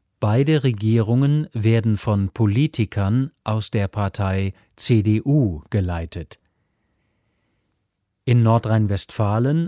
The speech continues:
arbeitet die C D U mit der Partei F D P zusammen. Die beiden Parteien haben sich jetzt darauf geeinigt, wie sie das Land in Zukunft regieren wollen.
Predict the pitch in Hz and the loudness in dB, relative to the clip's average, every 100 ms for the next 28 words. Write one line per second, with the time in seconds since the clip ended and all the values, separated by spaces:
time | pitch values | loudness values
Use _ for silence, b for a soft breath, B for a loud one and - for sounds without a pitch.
0 | - 135 127 120 123 120 113 117 110 - | -2 -2 0 0 -2 -2 -4 -2 -4 -2
1 | 120 107 104 98 117 127 156 151 - 120 | 0 2 0 0 -2 0 0 -2 -2 0
2 | 120 113 107 113 107 - 98 98 104 - | 2 -2 -2 -2 -4 -2 -2 -2 -4 -8
3 | _ _ - 113 - - 117 - 139 123 | _ _ -2 -2 -2 0 0 2 0 0
4 | - 113 90 90 78 76 - _ _ _ | 0 -2 -2 -4 -6 -12 -18 _ _ _
5 | _ _ _ _ b b b b - 113 | _ _ _ _ b b b b 0 2
6 | 101 104 110 107 107 101 - 101 101 127 | 2 2 2 -2 -2 -4 -2 -2 0 0
7 | 147 123 107 110 98 98 - 110 - - | -2 0 0 0 -2 -4 -2 -4 -4 -4
8 | 120 104 101 95 - 85 87 98 101 131 | -2 -2 -2 -4 -4 -4 -4 -2 0 -2
9 | - - b b b b b b 107 113 | -4 -14 b b b b b b 0 2
10 | 135 151 147 135 - 110 107 117 - 113 | 2 0 0 -2 -2 0 0 -2 -4 -4
11 | 107 - 147 156 - 104 92 - 101 107 | -4 0 -2 -2 -2 -2 -2 -6 -4 -2
12 | 120 127 98 90 87 82 78 78 | 2 2 0 -2 -4 -6 -8 -14